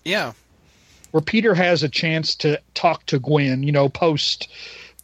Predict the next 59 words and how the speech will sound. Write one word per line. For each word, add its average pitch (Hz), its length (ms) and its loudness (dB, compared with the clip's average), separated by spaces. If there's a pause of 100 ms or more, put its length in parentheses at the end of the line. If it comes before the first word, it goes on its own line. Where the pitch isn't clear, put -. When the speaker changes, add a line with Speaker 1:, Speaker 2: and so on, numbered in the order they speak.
Speaker 1:
Yeah. - 120 -6
Speaker 2:
Gwen 156 320 2
dying 147 380 2
or 139 100 4
whatever. 127 560 -2
I 143 80 2
mean, 147 260 4
he, 151 160 4
Speaker 1:
Mm-hmm. 113 420 -10
Speaker 2:
you 156 100 2
know, 143 200 2
we, 160 180 4
we, 160 260 2
Conway 190 480 4
did 165 140 4
it 165 120 0
back 160 220 2
in 143 80 -6
Spectacular 156 600 0
Spider-Man 156 600 0
number 139 320 0
eight 170 220 4
annual, 156 460 2
although 147 240 4
that 151 200 2
turned 147 180 -2
out 143 120 0
to 147 80 -10
be 135 100 0
Joyce 139 300 0
Delaney, 160 500 2
I 151 100 6
think. 156 300 0
But 135 140 -2
then 175 300 4 (280)
in 156 320 4
the 139 80 4
Clone 180 380 2
Saga 156 320 2
or 151 120 6
whatever, 147 440 4
it 143 80 -6
turned 147 220 2
out 147 120 2
not 160 200 0
to 165 60 -4
be 147 140 -2
Joyce 151 320 2
Delaney. 151 340 2
It 139 120 -4
turned 151 220 2
out 147 120 2
to 151 80 -4
be 143 140 0
the 131 100 0
original 143 400 2
Gwen 143 280 0
clone 185 540 2
and, 139 140 2